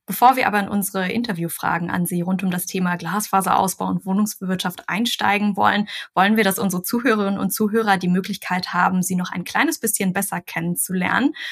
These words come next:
Und dafür haben wir wie immer für Sie unsere sogenannte Highspeed-Fragerunde vorbereitet. Dahinter verbergen sich eine Reihe an Entweder-oder-Fragen, die Sie bitte ganz schnell beantworten, indem Sie sich für eine der beiden Optionen, die wir nennen, entscheiden. Sind Sie bereit dafür?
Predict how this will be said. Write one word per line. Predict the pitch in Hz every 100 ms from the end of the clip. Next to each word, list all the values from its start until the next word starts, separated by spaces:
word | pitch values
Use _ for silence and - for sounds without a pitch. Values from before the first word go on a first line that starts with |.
| - -
Und | 185 170
dafür | - - 185 190 226
haben | 190 190 185
wir | 180
wie | 175
immer | 214 262 220
für | 196
Sie | 185 185
unsere | - 185 175
sogenannte | 190 185 180 - - -
Highspeed-Fragerunde | 190 202 185 - - 175 - - 185
vorbereitet. | - 175 170 170 - - 185 - _ - -
Dahinter | 208 208 233 233
verbergen | 196 214 208
sich | 196 -
eine | 185 175 170
Reihe | 196 285 -
an | -
Entweder-oder-Fragen, | 208 208 196 - 196 240 - 226 226 247 - - -
die |
Sie | 190
bitte | 185 -
ganz | 175 196 330 -
schnell | 277 254
beantworten, | - 240 240 170 175 220 240 269
indem | 196 202
Sie | 180
sich | 185 -
für | - -
eine | 196 240 247
der | 202
beiden | 202 208 208
Optionen, | 180 - 196 202
die | 190
wir | 185
nennen, | 180 180 185
entscheiden. | 190 170 - 165 - - 180 - _ _ _ -
Sind | 247 269
Sie | 277
bereit | - 208 190
dafür? | 175 - 165 185